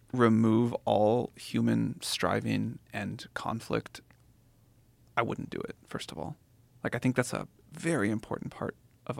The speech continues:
our story and experience. And, and also,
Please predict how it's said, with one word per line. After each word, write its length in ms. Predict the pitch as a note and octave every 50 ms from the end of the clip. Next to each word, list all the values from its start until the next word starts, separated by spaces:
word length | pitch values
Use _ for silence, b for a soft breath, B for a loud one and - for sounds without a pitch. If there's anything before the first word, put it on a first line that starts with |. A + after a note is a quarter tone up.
| -
our 220 | - G#2+ - - - - _ -
story 360 | - - - - - - -
and 100 | - -
experience. 720 | - - - - - - - - - - C#3+ - - - - b b b b b b b b b b b
And, 520 | - B2 A#2+ A#2 A#2 A#2 A#2 A2 - - - b b b b b b b b b b b b b
and 140 | - C3 C3
also, 520 | C3 D3+ E3 - - - F2+ C#2 A1+ -